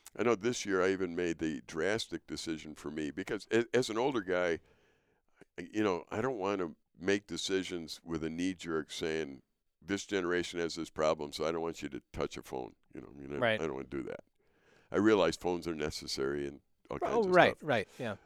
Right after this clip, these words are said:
Speaker 1: However, in class, no phones, no electronics, no computers. I want them to turn their smartwatches off.
Speaker 2: Yeah.
Speaker 1: For, for my class, I made that decision this last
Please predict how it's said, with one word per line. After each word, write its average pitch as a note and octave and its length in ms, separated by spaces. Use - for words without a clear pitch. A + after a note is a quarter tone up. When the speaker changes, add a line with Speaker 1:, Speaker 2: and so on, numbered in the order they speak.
Speaker 1:
However, A2 600
in F2 160
class, E2 800
no F2+ 200
phones, D#2 580
no F2+ 220
electronics, D2 800
no E2 220
computers. C#2 840
I - 100
want E2+ 200
them D2+ 80
to - 60
turn E2 220
their D2 120
smartwatches C2+ 720
off. G1+ 220
Speaker 2:
Yeah. B2+ 160
Speaker 1:
For, F2+ 340
for F#2+ 140
my F#2+ 260
class, - 680
I D#2 100
made D2 220
that D2+ 180
decision C#2+ 520
this B1 180
last C2+ 320